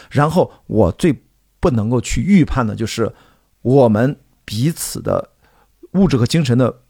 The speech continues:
需求互相能够满足之后的那个共同追求是什么？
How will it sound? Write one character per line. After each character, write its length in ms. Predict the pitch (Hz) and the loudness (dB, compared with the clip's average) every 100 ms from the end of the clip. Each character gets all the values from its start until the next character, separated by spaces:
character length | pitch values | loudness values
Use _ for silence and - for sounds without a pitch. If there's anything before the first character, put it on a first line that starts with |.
| _ _ _ _ | _ _ _ _
需 260 | - - 190 | -6 -2 0
求 180 | - 113 | 0 -2
互 180 | - | 0
相 140 | 143 147 | 0 0
能 80 | 147 | 0
够 80 | |
满 240 | 170 135 101 | 0 0 -2
足 160 | - | -4
之 240 | 160 - 214 | -6 -4 -4
后 320 | 202 269 240 | -2 0 2
的 120 | 147 | 2
那 100 | 139 | 0
个 120 | 151 139 | 0 -2
共 340 | _ 330 269 | _ 0 0
同 160 | 117 123 | 0 0
追 140 | 143 | 0
求 160 | 120 104 | -2 -4
是 100 | 107 | -6
什 140 | 92 | -8
么？ 100 | - | -10